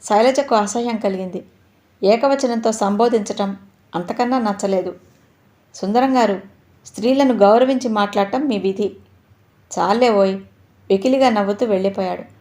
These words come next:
"మీరు రకరకాల మనుషుల్ని చూడాలి మరి," అన్నాడు.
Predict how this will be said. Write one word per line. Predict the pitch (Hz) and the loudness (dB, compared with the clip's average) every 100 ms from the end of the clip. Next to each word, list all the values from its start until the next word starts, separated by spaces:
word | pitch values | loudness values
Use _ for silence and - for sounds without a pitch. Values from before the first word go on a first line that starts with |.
| - _ _ _ _ - | -20 _ _ _ _ -6
"మీరు | 214 214 208 - _ - | -2 -2 -4 -8 _ -2
రకరకాల | 196 202 202 262 294 | 0 2 2 2 2
మనుషుల్ని | 226 220 220 214 202 | 0 -2 -2 -4 -2
చూడాలి | 202 202 202 190 | 0 2 2 2
మరి," | 180 175 - - _ - | -4 -8 -12 -20 _ -12
అన్నాడు. | 180 170 170 | -8 -6 -8